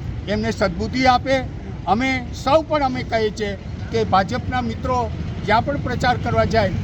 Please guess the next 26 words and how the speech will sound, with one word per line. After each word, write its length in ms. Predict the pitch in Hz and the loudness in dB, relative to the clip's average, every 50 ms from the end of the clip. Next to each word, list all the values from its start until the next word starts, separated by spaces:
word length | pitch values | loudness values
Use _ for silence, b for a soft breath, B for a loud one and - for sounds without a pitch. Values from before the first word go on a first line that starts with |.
| - - - - | -2 -2 -2 -2
કોંગ્રેસના 520 | 220 208 214 - - 233 226 - 262 240 | -2 -2 -2 -2 -2 -2 -2 0 0 0
કોઈ 280 | 220 214 220 269 294 302 | 0 2 4 4 4 4
પણ 220 | - - 277 254 233 208 - - - - - - - | 4 0 0 0 0 -2 -4 -4 -6 -8 -6 -2 2
આગેવાનો 500 | 196 220 214 247 247 240 240 240 233 233 | 2 2 2 2 0 0 0 0 0 -2
કે 180 | - - 226 214 | -2 -2 -4 -2
કાર્યકરો 640 | - 226 208 208 208 208 - 214 220 208 190 170 160 - - - 190 | 0 0 0 0 0 -2 -4 -2 -2 -2 -2 -2 -4 -6 -6 -6 -4
એને 200 | 202 214 220 214 | -2 0 0 2
રોકતા 380 | 202 190 196 - - - 202 180 | 2 0 0 -2 0 2 2 2
નથી. 340 | 165 165 156 - 156 143 139 - - - - - - - | 2 2 -2 -2 -2 -4 -4 -4 -6 -6 -6 -4 -2 -2
એટલે 120 | 190 214 | 0 2
અમારું 520 | 233 208 202 208 247 247 247 247 254 254 254 - - - - 131 143 147 160 | 4 4 4 6 4 4 4 2 -4 -4 -4 -4 -4 -4 -4 -4 -4 -2 2
અહીંયા 440 | 185 202 240 277 294 285 254 208 170 156 - | 2 2 4 4 4 4 4 2 0 -2 -4
જયસિંહપુરામાં 840 | - 196 196 - 294 285 254 - 269 247 247 240 233 233 220 202 185 - - - - 190 | -4 -4 -2 -2 -4 -4 -2 0 2 4 4 4 4 4 2 0 0 -2 -4 -4 -2 -2
અમારી 300 | 196 220 233 233 233 226 | 0 2 2 2 2 0
બહેનો 500 | 208 214 226 240 269 277 269 254 233 - - - - - - | 0 0 0 2 2 0 0 0 0 -2 -2 -2 -2 -2 2
સાથે 280 | - 226 240 247 247 233 | 2 2 2 2 2 0
જે 140 | 214 247 233 | 2 2 2
વર્તન 360 | 220 220 220 - 302 294 262 | 4 4 4 4 4 2 2
થયું 680 | - 240 226 202 190 175 170 - - - - - 190 | 4 2 2 2 2 2 0 0 0 0 0 0 2
એ 100 | 214 220 | 2 2
ઘણું 440 | 202 - 208 233 247 262 - - - | 4 4 4 4 4 2 -2 -2 -2
દુઃખદાયક 520 | - 311 - - - 277 254 254 247 226 - | -2 -2 -2 0 2 4 4 4 2 0 -2
છે 260 | - 240 220 190 151 - - - - - - - | -4 -4 -2 -2 -4 -6 -6 -8 -8 -8 -6 -4
અને 360 | 196 214 226 226 226 220 208 - - - - | -4 -2 -2 -2 -2 -2 -4 -6 -8 -2 2
ભાજપના 500 | 175 185 202 - 262 269 - 311 302 285 | 2 4 4 2 0 -4 -2 -2 0 0
આગેવાનો 640 | 254 247 240 254 285 277 269 269 247 226 208 175 | 0 0 0 0 0 2 2 2 2 0 -2 -4